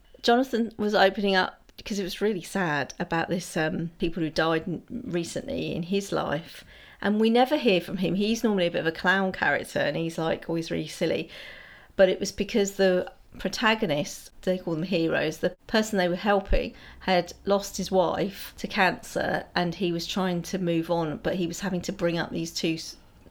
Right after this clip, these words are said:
young kids as well. So that was really sweet. And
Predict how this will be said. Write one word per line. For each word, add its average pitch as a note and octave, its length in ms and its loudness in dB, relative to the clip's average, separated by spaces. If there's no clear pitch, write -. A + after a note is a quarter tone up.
young E3 260 -2
kids - 460 -2
as - 120 -12
well. - 300 -2
So - 220 0
that F#3+ 180 4
was F3 120 -6
really E3 500 -4
sweet. - 440 -6
And - 240 -6